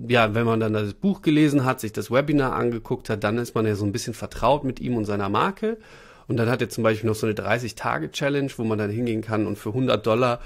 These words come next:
ja so eine Art O-, Mini-Online-Kurs sich kaufen kann, in dem Kurs er dann unter anderem auch zeigt, wie die Software funktioniert, also ClickFunnels. Und die Software kostet dann siebenundneunzig Dollar. Und das geht dann so weiter. Davon gibt's noch eine Premium-Variante, die kostet zweihundertsiebenundneunzig Dollar.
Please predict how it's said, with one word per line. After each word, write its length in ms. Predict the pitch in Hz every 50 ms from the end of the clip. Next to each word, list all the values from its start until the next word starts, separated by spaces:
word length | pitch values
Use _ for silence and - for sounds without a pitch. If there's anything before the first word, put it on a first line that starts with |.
| - - -
ja 140 | 120 123
so 80 | 120 117
eine 100 | 110 110
Art 260 | 76 110 117 - -
O-, 100 | 120 110 -
Mini-Online-Kurs 1000 | 127 127 131 160 185 175 - 139 147 147 147 143 139 - 143 143 139 - - - -
sich 260 | - 123 123 127 -
kaufen 340 | - - 123 131 - 143 131
kann, 340 | - 127 123 123 123 117 117 _ _ _ _ _
in 200 | - 123 117 110
dem 220 | 110 120 127 135 127
Kurs 340 | - - 135 139 139 -
er 160 | - 117 120 113
dann 200 | 117 113 117 117
unter 280 | 120 120 - 123 104
anderem 260 | 98 113 113 110 113
auch 180 | - - 110 -
zeigt, 360 | - - 117 110 120 113 113
wie 100 | 110 110
die 100 | 104 107
Software 440 | - - - 143 - - - 156 147
funktioniert, 680 | - - 165 160 156 - - 156 151 147 156 165 - -
also 160 | 107 107 104
ClickFunnels. 680 | - - - 139 - - - 151 139 147 151 151 - - - - - - - - - -
Und 160 | - 110 107
die 40 | 107
Software 360 | 101 - 127 120 - - 117
kostet 320 | 107 - 113 107 - 113 104
dann 160 | 110 107 107
siebenundneunzig 680 | 104 117 131 147 156 143 139 135 135 139 - - 131 -
Dollar. 400 | - 135 127 131 131 131 131 131 - - - - - - - _ _
Und 340 | - 120 113 110 110 - -
das 200 | - 123 110 -
geht 160 | - 139 131
dann 100 | 139 117
so 160 | 107 110 107
weiter. 360 | 101 117 131 160 165 - 156 131
Davon 240 | 120 - - 110
gibt's 200 | 107 117 - -
noch 60 | 117 107
eine 100 | 104 101
Premium-Variante, 960 | - - - 135 147 147 143 143 135 123 127 120 120 120 117 117 120 117 -
die 100 | 110 107
kostet 280 | - - 107 - - -
zweihundertsiebenundneunzig 1120 | - 101 120 139 143 135 127 113 - - 120 117 120 117 117 113 113 110 107 - 107 - -
Dollar. 420 | 113 110 110 110 110 110 107 107